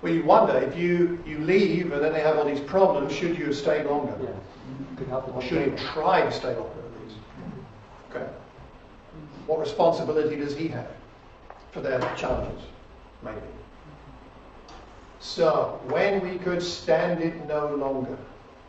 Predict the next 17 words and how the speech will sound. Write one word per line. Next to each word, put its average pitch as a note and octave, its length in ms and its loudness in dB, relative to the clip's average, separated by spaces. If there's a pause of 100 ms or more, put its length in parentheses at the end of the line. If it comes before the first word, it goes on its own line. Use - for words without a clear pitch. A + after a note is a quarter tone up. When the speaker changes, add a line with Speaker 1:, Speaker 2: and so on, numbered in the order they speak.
(400)
Speaker 1:
Interesting D#3+ 380 -4
phrase, B2+ 340 2
isn't C3+ 100 -4
it? E3+ 180 2 (840)
What A3+ 220 4
kind C4 240 6
of - 160 4
things, - 540 -2 (1160)
<laughs> - 580 -12
I E3+ 80 -6 (440)
have - 140 -8
to - 100 4
ask B3 180 6
this - 80 -2
question - 320 -2
cautiously, D3+ 520 2 (960)
um, - 520 6